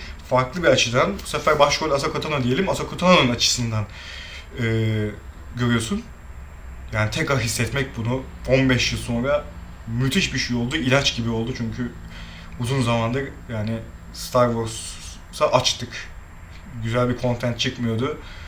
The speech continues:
İşte dört Mayıs'ta Dünya Star Wars gününde Disney bize bir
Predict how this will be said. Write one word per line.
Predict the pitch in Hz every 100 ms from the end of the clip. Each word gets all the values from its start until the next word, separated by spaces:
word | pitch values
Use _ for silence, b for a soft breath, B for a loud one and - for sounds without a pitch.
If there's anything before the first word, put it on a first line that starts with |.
| B B B B -
İşte | - 120
dört | 139 135 -
Mayıs'ta | 110 110 113
Dünya | 120 117
Star | - 123
Wars | 117 -
gününde | 113 117 123
Disney | 113 117 110
bize | 101 117
bir | 120